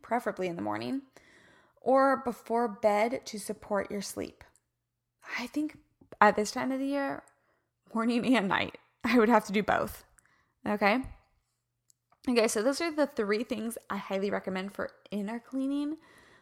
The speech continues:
But I do wanna mention, um, since we talk about spring cleaning, and I do wanna mention how to spring clean a little bit, two things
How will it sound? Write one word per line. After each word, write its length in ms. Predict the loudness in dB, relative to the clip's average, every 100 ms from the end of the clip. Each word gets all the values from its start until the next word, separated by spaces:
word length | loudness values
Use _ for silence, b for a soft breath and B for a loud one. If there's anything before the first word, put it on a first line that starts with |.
| b 0
But 120 | 4
I 60 | 4
do 280 | 2 -2 0
wanna 200 | 0 0
mention, 760 | 0 -2 -4 -4 -4 -4 -8 b b b b b 0
um, 460 | 2 2 -2 -8 -14 -12
since 280 | -8 -8 -6
we 80 |
talk 240 | -2 0 2
about 260 | 0 0
spring 220 | -2 -6 -6
cleaning, 440 | -4 -4 -2 -4
and 600 | -4 -4 -4 -4 -6 -8 -18 _ _ _ _ _ -2
I 120 | 0
do 200 | 2 0
wanna 200 | 0 0
mention 560 | -2 -4 -4 -6 -8 -16 _ _ _ -2
how 140 | 0
to 60 | 0
spring 280 | -2 -6
clean 280 | -6 -8 -8
a 140 | -6 -4
little 300 | -2 -2 2
bit, 320 | 2 0 -4
two 180 | -4 -2
things 420 | -2 -4 -4